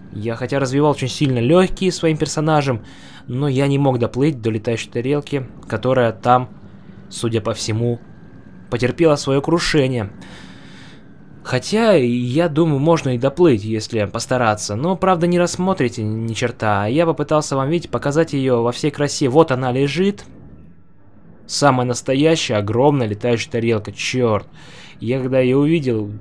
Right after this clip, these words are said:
честное слово, был поражён. Поражён всем этим масштабом. И как же Rockstar в этот раз отнеслись к теме Н Л О? В Сан-Андреас они нас потроллили так, да?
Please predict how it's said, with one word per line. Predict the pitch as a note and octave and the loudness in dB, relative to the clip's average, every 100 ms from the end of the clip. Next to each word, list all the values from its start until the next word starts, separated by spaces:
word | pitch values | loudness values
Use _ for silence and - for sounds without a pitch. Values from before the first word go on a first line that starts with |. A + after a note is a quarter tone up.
| - - | -16 -12
честное | - C#3 - B2 | -2 -2 -2 -6
слово, | - B2+ A#2+ A2 | -4 2 2 2
был | G#2+ A#2 G#2+ - | -2 -2 -2 -4
поражён. | A#2+ B2+ A#2+ C3 G#2 G2+ - - | 0 0 2 0 0 -4 -10 -8
Поражён | A2+ A#2 A#2 C3+ D#3+ | -2 -2 -2 0 0
всем | D#3 D3 | 0 -2
этим | C3 B2+ | -2 -2
масштабом. | B2 A#2 - C#3+ C#3+ C#3+ - - - - | -2 -2 -2 0 4 2 0 -12 -20 -12
И | A#2+ | -8
как | C#3+ D3+ | 0 2
же | C#3 | 2
Rockstar | D3 C#3+ - B2+ | 2 2 0 0
в | |
этот | B2+ C3 | 0 2
раз | B2+ - | 0 0
отнеслись | B2+ C3 - C#3+ C3 | -4 -4 0 -2 -2
к | - | -6
теме | - F3+ D3+ C#3 | 0 2 4 2
Н | |
Л | C#3 | 2
О? | C#3 B2+ G#2+ - - - | 4 4 2 -4 -16 -16
В | - | -8
Сан-Андреас | B2 C3 C3+ E3 E3+ D#3 | -4 -2 2 4 4 4
они | D3 D3 D3+ | -2 0 0
нас | D3 - | -2 -2
потроллили | C#3+ - E3+ E3+ D3 A#2+ | -4 4 6 8 6 2
так, | A2 G#2 G#2+ | -2 -4 0
да? | C3+ D3 | 0 -2